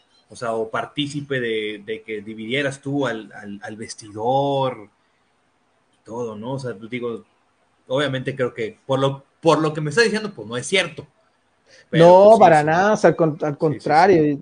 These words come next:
Speaker 2: al contrario, siempre en pos de, eh, te digo, el único inconveniente fue cuando ya después entró Carrillo y ya fue un tema más,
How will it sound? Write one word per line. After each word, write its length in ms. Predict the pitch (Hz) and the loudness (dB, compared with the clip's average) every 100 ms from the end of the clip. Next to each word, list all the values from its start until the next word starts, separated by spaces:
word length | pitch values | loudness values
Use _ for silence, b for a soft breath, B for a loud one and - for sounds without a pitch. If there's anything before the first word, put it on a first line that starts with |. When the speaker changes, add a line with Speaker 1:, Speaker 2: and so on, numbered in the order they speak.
| - | -8
Speaker 2:
al 160 | 143 | -8
contrario, 480 | 139 143 - 160 175 | -6 -8 0 2 2
siempre 500 | - 165 - 170 165 | -2 -8 -4 2 2
en 120 | 160 139 | 2 -2
pos 260 | 165 156 | -2 -2
de, 420 | 151 143 127 120 139 _ _ | -2 -4 -4 -8 -14 _ _
eh, 120 | 78 - _ - 123 | -20 -20 _ -20 -6
te 80 | 147 | -2
digo, 160 | 208 | 2
el 80 | 175 | 2
único 240 | 175 190 175 | 2 0 -2
inconveniente 680 | 156 151 135 156 165 175 | -4 -4 -2 -4 -4 -6
fue 280 | 160 175 185 | -4 -6 -4
cuando 220 | 165 151 | -6 -4
ya 120 | 147 | -4
después 300 | 160 - 180 | -4 -6 -6
entró 400 | 185 165 147 170 | -4 -6 -6 -6
Carrillo 600 | 165 143 160 202 190 196 | -4 -4 -2 -2 -2 -2
y 440 | 180 151 147 139 131 | -2 -4 -8 -10 -8
ya 200 | 143 156 | -4 -4
fue 100 | 147 160 | -4 -10
un 120 | 139 | -6
tema 260 | 151 147 | -6 -6
más, 360 | 131 135 131 120 | -8 -10 -12 -14